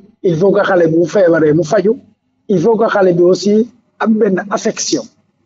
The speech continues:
Bu fekkee ne ay waajuram nekk ñu war na nekk ak ay, ay, ay adultes yoo xam ne dañ koy jox une certaine affection. Ba nga xam ne buy màgg mu am,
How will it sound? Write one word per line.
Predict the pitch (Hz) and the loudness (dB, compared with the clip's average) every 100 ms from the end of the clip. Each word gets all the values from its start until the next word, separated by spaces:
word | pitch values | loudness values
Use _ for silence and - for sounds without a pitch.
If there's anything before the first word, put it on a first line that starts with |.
| _ - | _ -6
Bu | 143 | -2
fekkee | 233 - 226 | 0 0 0
ne | 202 | 2
ay | 214 | 2
waajuram | 202 190 190 185 170 | 2 2 4 4 4
nekk | 170 165 | 2 2
ñu | 165 160 | 2 4
war | 165 | 4
na | 170 | 4
nekk | 165 160 | 2 2
ak | 165 151 | 0 0
ay, | 190 180 - | 0 0 -2
ay, | 165 - | -4 -2
ay | 180 156 | 0 0
adultes | 170 190 165 - | 0 0 0 0
yoo | 180 | 0
xam | 160 156 | 2 2
ne | 147 | 2
dañ | 147 | 2
koy | 165 156 | 2 0
jox | 151 | 0
une | 147 | -4
certaine | 139 180 175 147 | -4 -4 -2 -4
affection. | 139 - - - - _ _ _ _ _ | -6 -14 -16 -18 -20 _ _ _ _ _
Ba | 165 | -2
nga | 170 - | 0 2
xam | 175 | 0
ne | 165 | 0
buy | 151 185 | 0 0
màgg | 185 180 165 165 175 - - | 2 2 2 2 0 -4 -6
mu | 160 160 | -2 0
am, | 156 | -2